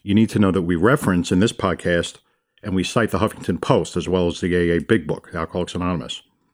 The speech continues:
And these were actually in the original video. The Big Book, uh, that one is self-evident. It's a quotation. We use, um, "God gave his brains to use" is the quote, and is about how people in the twelve-step recovery programs use that quote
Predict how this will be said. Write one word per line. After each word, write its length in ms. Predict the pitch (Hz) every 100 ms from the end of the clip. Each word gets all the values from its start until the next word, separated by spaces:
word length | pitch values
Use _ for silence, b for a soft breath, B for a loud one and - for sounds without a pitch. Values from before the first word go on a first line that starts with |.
| _ -
And 420 | 90 87 85 76
these 200 | 98 87
were 160 | 95
actually 420 | 90 87 - 85 90
in 140 | 92
the 140 | 85
original 340 | 80 82 - 78
video. 400 | 90 98 76 - B B
The 80 | -
Big 180 | 147 135
Book, 300 | 127 117 - b b b b _ -
uh, 320 | 98 95 92 87
that 160 | 127 120
one 180 | 117
is 140 | 110 92
self-evident. 640 | - 104 107 95 104 95
It's 100 | -
a 40 | -
quotation. 680 | 117 - 104 98 107 98 - B B -
We 80 |
use, 320 | 98 92 85 98
um, 400 | 90 85 82 - _ _ _ _ _
"God 240 | 104 98
gave 160 | 95 90
his 100 | 82
brains 400 | - 98 90 -
to 80 | 95
use" 300 | 87 82 73
is 140 | 78
the 40 | -
quote, 380 | - 92 85 - B B B
and 100 | 98
is 40 | 80
about 260 | 85 82
how 160 | 87 82
people 380 | - 98 87 80
in 140 | 92 90
the 60 |
twelve-step 600 | - 92 82 - 85 -
recovery 340 | - - 117 117
programs 560 | - 101 90 90 80
use 340 | 95 123 135 -
that 160 | 82
quote 360 | - - 85